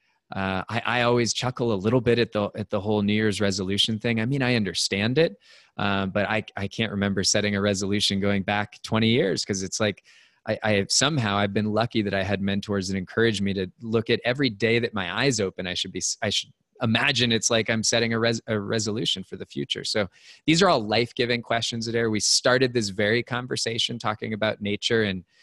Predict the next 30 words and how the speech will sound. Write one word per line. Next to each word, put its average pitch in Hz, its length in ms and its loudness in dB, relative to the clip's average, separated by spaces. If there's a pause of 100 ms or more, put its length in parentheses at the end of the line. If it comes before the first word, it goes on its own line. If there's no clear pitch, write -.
(280)
um, 95 340 -4
you 101 140 -2
may 101 120 2
have 98 100 -2
talked - 240 -8
about 98 240 -6
this - 180 -6
on 92 100 -10
your 95 120 -10
show 127 320 2
that, 95 280 -6
uh, 90 200 -2 (380)
I 107 60 0
believe 104 380 0
if 101 120 -4
you 104 140 -4
look 107 240 -4
outside, 110 540 -2
you 98 80 -6
can 101 160 -6
learn 98 120 -4
everything 104 400 -2
by 92 120 -8
seeing 110 320 -4
everything 101 480 -4
grows 101 420 -2
towards 98 480 -6
the 101 80 -10
sun, - 380 -4
right? 98 320 -6